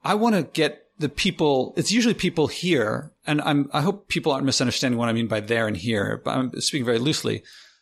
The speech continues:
but people in, in, in my culture, and s-, I live in Manhattan, so a lot of people living very near me or working near me are making the decisions to deforest the place in the first place.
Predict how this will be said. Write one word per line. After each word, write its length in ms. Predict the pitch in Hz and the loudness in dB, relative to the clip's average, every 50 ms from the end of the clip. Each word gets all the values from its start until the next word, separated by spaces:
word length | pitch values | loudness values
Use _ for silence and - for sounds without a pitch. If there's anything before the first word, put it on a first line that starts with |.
| _ _ _ | _ _ _
but 140 | - 160 143 | -4 -4 -2
people 200 | - - - 220 | 0 0 2 2
in, 100 | 190 156 147 | 2 0 0
in, 260 | - 156 143 - - - - _ _ _ - | 0 0 -2 -2 -2 -6 -14 _ _ _ -4
in 200 | - 156 143 139 | -2 0 0 2
my 200 | 139 143 156 156 | 2 2 0 0
culture, 640 | 156 - - 165 160 - - 120 113 113 - - _ _ _ _ _ _ _ _ _ _ _ _ - | -2 -2 -2 0 0 0 -2 -2 -2 -4 -4 -8 _ _ _ _ _ _ _ _ _ _ _ _ -2
and 260 | 147 135 131 131 131 | -2 0 0 0 -2
s-, 140 | - - - | -2 -2 -2
I 80 | - | 0
live 140 | 139 147 147 | 2 2 2
in 60 | 147 | 2
Manhattan, 280 | 143 127 143 170 170 143 | 2 2 2 2 2 2
so 180 | - - 123 | 2 2 2
a 140 | 120 117 113 | 2 2 2
lot 120 | 123 139 165 | 0 0 0
of 60 | - | 0
people 180 | 175 151 139 | -2 -2 -2
living 220 | 131 139 127 135 131 | -2 0 0 0 -2
very 260 | 107 120 127 135 139 | 0 0 0 2 2
near 180 | 139 135 135 131 | 2 2 2 2
me 360 | 139 165 160 135 117 127 131 | 2 2 2 0 0 0 -2
or 140 | 127 117 113 | -2 -2 -2
working 360 | 110 135 160 - 160 139 127 | 0 -2 -2 0 0 2 2
near 140 | 117 110 101 | 2 2 0
me 320 | 107 107 107 107 113 - _ _ _ _ _ _ _ _ _ _ _ _ | -2 -2 -2 -4 -4 -8 _ _ _ _ _ _ _ _ _ _ _ _
are 80 | - 139 | 0 2
making 300 | 147 185 233 226 277 254 | 2 2 2 2 2 2
the 80 | 180 151 | 2 2
decisions 420 | - - - 147 - 147 127 - | 2 2 2 2 2 0 0 0
to 100 | - - | -2 -4
deforest 760 | 139 120 101 139 170 196 190 - - 160 143 131 123 - - - | -4 -4 0 2 2 2 2 0 0 2 2 2 2 0 -4 -6
the 80 | 139 | -8
place 280 | - - 127 120 - - | -4 -2 -2 -2 -2 -2
in 40 | 131 | -2
the 80 | 120 | -2
first 260 | - - 185 190 - | 0 0 0 0 -2
place. 440 | - - - - - - - - - | -4 -8 -8 -8 -8 -10 -10 -10 -12